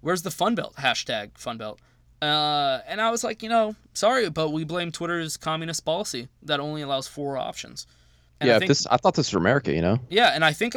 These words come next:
Speaker 1: we were the first hashtag to ever do hashtag America needs more than four commies, granted,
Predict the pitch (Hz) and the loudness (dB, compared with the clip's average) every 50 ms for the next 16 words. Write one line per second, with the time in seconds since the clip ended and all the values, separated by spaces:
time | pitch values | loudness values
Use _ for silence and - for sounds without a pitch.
0 | 226 185 185 202 208 208 185 - - 196 196 - - - _ _ _ _ _ _ | -4 -4 -2 -2 -2 -2 -2 -2 -2 -2 -2 -2 -4 -8 _ _ _ _ _ _
1 | - 160 131 _ _ - - - 151 165 175 160 - - 156 131 131 131 127 - | -20 -20 -20 _ _ -12 -6 0 2 4 4 2 2 2 2 4 4 2 0 -2
2 | 135 139 139 143 139 135 139 135 131 - _ - - - - - - - 156 160 | -4 -4 -4 -4 -6 -6 -6 -8 -8 -10 _ -18 -20 -20 -20 -10 -2 2 2 2
3 | 160 - - 165 160 156 151 151 135 139 151 147 143 143 151 147 - 156 143 143 | 4 4 4 6 6 6 4 0 -2 -6 -4 -2 -2 0 -2 -2 -2 -4 -4 -4
4 | 139 139 139 135 - 143 135 131 135 131 127 123 - - - 143 139 131 117 98 | -4 -6 -6 -8 -10 -8 -8 -8 -8 -8 -8 -10 -10 -8 -6 -4 -4 -4 -6 -8
5 | - _ _ - - 131 123 117 113 113 113 123 127 - - _ _ _ _ _ | -12 _ _ -12 -8 -6 -6 -4 -6 -6 -8 -10 -10 -12 -14 _ _ _ _ _
6 | _ _ _ - 170 175 175 180 175 | _ _ _ -4 0 0 0 0 -2